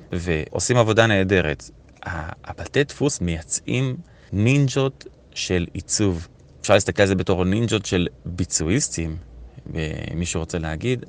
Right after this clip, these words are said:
אבל לא, ממש, חבר'ה שיוצאים מבתי דפוס, זה חבר'ה שיודעים לתקתק עבודה במהירות. כשצריך להקדיש את המחשבה, הם ידעו גם להקדיש את המחשבה, אבל הם גם ידעו להיכנס למודים של תקתקנות מטורפת. אז זו תחנה מאוד טובה.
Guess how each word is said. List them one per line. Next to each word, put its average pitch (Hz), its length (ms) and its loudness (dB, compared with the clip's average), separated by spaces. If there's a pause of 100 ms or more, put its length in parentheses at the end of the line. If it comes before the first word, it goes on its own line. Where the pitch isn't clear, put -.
אבל 90 180 0
לא, 123 180 2 (240)
ממש, 101 400 -2 (120)
חבר'ה 120 260 -2
שיוצאים 113 440 -2
מבתי 95 360 -2
דפוס, 110 440 -2
זה 85 100 -4
חבר'ה 110 280 -2
שיודעים 98 300 -2
לתקתק 92 520 -4
עבודה 92 560 0
במהירות. 85 520 -2 (100)
כשצריך 95 380 0
להקדיש 95 460 2
את - 100 -4
המחשבה, 85 580 -2 (160)
הם - 120 -12
ידעו 90 200 -2
גם 101 160 0
להקדיש 95 360 -2
את - 40 -14
המחשבה, 85 480 0 (600)
אבל 80 180 0
הם 80 120 -2
גם 82 160 0
ידעו 120 480 2
להיכנס 95 540 -2
למודים 95 600 0 (100)
של 82 220 -4
תקתקנות 90 760 -2
מטורפת. 80 720 -10
אז 95 80 0
זו 90 60 0
תחנה 92 360 -2
מאוד 104 200 0
טובה. 76 260 -4